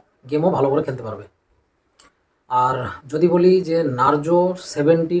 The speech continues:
Turbo নাকি Narzo সেভেন্টি Pro, এই দুটোর মধ্যে যদি কেউ কনফিউশন থাকে কারো, তাহলে আমি বলবো Narzo সেভেন্টি Pro কিনবে, যদি কারো ক্যামেরা প্রায়োরিটি হয় তাহলে, যে আমার ক্যামেরা সেন্ট্রিক ফোন দরকার, তাহলে Narzo সেভেন্টি প্রোটা কিনবে। আর যদি কারো মনে হয় যে না, আমার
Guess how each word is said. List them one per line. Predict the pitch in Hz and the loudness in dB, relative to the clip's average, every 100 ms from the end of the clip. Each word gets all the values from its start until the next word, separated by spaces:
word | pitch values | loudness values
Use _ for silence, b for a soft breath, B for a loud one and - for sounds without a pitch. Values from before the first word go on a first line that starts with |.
| 175 | -4
Turbo | 135 143 185 - - _ _ | -6 -2 -2 -4 -8 _ _
নাকি | 135 165 143 | -14 -6 -4
Narzo | 127 135 143 170 - | -2 -2 0 -2 -2
সেভেন্টি | 143 147 147 - | -2 0 -2 -2
Pro, | 151 - - _ _ _ _ _ | -4 -4 -10 _ _ _ _ _
এই | 160 165 | -4 0
দুটোর | 170 175 | 0 0
মধ্যে | 170 170 | 0 0
যদি | 165 | 0
কেউ | 165 | 0
কনফিউশন | 156 156 160 147 | 0 -2 -2 -2
থাকে | 143 143 | -6 -4
কারো, | 165 262 _ _ - | -4 -6 _ _ -10
তাহলে | 147 160 151 | -4 -4 -2
আমি | 151 | 0
বলবো | 151 170 147 | 2 0 -2
Narzo | 139 143 160 | -4 -4 -6
সেভেন্টি | 147 151 151 156 | -4 -4 -4 -8
Pro | - 170 165 | -2 -2 -2
কিনবে, | 151 185 - _ _ _ | -2 -2 -4 _ _ _
যদি | 156 165 202 | -4 -2 0
কারো | 160 202 - | 2 0 -2
ক্যামেরা | 143 147 156 | -6 -2 -2
প্রায়োরিটি | 151 135 135 135 | -2 -4 -4 -6
হয় | 135 151 | -6 -8
তাহলে, | 127 110 98 _ _ _ _ _ _ _ | -8 -12 -14 _ _ _ _ _ _ _
যে | 131 | -10
আমার | 143 165 - | -6 -6 -6
ক্যামেরা | 143 147 | -4 -4
সেন্ট্রিক | 156 151 156 | -2 -4 -4
ফোন | 156 | -4
দরকার, | 151 196 - | -2 -2 -4
তাহলে | 139 165 | -2 -2
Narzo | 131 143 143 | -2 -4 -4
সেভেন্টি | 143 151 160 | -2 -2 0
প্রোটা | 156 147 | 0 -2
কিনবে। | 156 220 - _ _ - | -4 -6 -6 _ _ -10
আর | 143 | -6
যদি | 160 170 | -2 0
কারো | 165 156 | 0 0
মনে | 156 | -2
হয় | 170 | -2
যে | 156 | -2
না, | 143 127 | -2 -4
আমার | 143 | -6